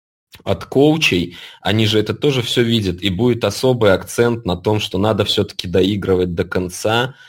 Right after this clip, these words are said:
Э, по-, потом кто-нибудь получит травму в таком моменте, ка-, когда уже, в общем-то, должен был быть мертвый мяч, и лига будет опять назад тюнить. Ну, короче, что-то такое, <laughs> знаешь, волнами.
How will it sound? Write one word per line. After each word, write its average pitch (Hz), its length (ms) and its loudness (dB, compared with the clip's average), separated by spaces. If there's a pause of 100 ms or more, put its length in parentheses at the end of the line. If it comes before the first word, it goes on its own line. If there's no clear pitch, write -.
(380)
Э, 92 160 0
по-, 107 140 -2
потом 147 260 4
кто-нибудь 131 380 4
получит 131 480 4
травму 143 500 4
в 113 80 -4
таком 113 340 0
моменте, 110 600 0
ка-, 98 380 0
когда 98 360 0
уже, 95 460 0 (260)
в - 80 -6
общем-то, 92 340 -4
должен 98 360 2
был 95 160 2
быть 92 240 -2
мертвый 98 380 0
мяч, 95 420 -2 (260)
и 113 320 4
лига 123 260 4
будет 117 300 4
опять 113 320 2
назад 110 480 2
тюнить. 107 480 2 (200)
Ну, 131 80 -6
короче, 170 260 4
что-то - 180 -8
такое, 147 400 4
<laughs> - 0 -
знаешь, 113 380 2
волнами. 110 920 2